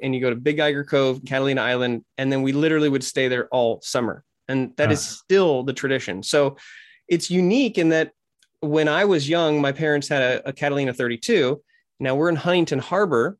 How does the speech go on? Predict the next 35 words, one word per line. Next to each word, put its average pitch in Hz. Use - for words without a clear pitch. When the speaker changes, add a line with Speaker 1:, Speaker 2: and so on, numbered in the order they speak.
Speaker 1:
And 135
if 131
you 135
don't 147
know 151
the 139
harbor, 156
it 131
actually 165
has 160
a 156
bridge. 180
So 139
P 214
C 185
H 175
goes 143
right 170
over 175
the 139
harbor. 147
And 147
that's 254
why 311
there's 269
a 220
total 226
of, 190
like, 190
five 220
sailboats 196
in 151
Huntington 151
<laughs> -
Harbor, 180